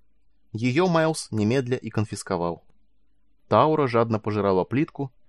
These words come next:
а Майлз ласково ей улыбался. Та ответила улыбкой, насколько сумела с полным ртом. «Теперь больше никаких крыс»,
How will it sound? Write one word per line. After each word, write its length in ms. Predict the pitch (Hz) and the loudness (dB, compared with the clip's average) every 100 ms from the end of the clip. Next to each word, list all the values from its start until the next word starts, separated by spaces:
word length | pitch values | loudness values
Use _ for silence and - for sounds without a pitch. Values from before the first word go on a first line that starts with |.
| _ - | _ -4
а 120 | 131 | 0
Майлз 340 | 156 202 196 - | 2 2 0 2
ласково 400 | 135 - 123 110 | 2 2 -4 -2
ей 220 | 107 110 | 0 -2
улыбался. 680 | 107 104 98 92 - 95 107 _ _ _ _ _ _ _ _ - | 0 0 2 -2 -2 -12 -14 _ _ _ _ _ _ _ _ -6
Та 200 | 123 170 | 0 0
ответила 420 | 175 165 156 151 | 2 -2 0 -2
улыбкой, 580 | 147 131 113 - - 92 - | 0 2 0 -2 -10 -12 -6
насколько 400 | 107 - 104 110 | -6 -2 -2 -2
сумела 380 | - 113 101 98 | -2 0 0 -2
с 60 | |
полным 360 | - 107 107 104 | 0 0 2 -2
ртом. 340 | - 101 95 - _ _ _ _ _ _ _ _ _ _ _ | -2 -4 -4 -8 _ _ _ _ _ _ _ _ _ _ _
«Теперь 360 | - - 147 135 | -12 -2 0 4
больше 360 | 123 107 110 | 2 2 0
никаких 440 | 113 156 156 160 - | -2 -2 -4 -4 0
крыс», 400 | 123 104 - | 0 0 -4